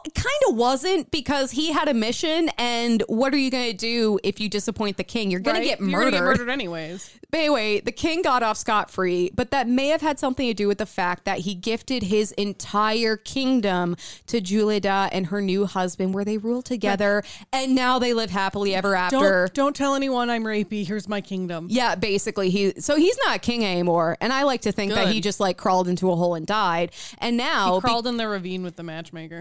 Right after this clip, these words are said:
Speaker 1: Yeah, and now Julida is, like, ruling the kingdom because her prince husband's way too,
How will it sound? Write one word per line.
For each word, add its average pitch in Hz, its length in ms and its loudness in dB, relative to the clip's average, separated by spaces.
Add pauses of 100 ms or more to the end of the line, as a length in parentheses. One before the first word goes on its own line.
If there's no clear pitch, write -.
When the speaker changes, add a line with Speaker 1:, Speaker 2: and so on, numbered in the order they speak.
Speaker 1:
Yeah, 302 160 2
and 285 120 2
now 285 160 2
Julida 220 680 2 (240)
is, 269 160 0
like, 240 300 0
ruling 240 420 0
the 220 80 -4
kingdom 262 380 2
because 202 340 -2
her 208 100 -2
prince 208 240 -2
husband's 202 400 -2
way 180 420 0
too, 190 640 2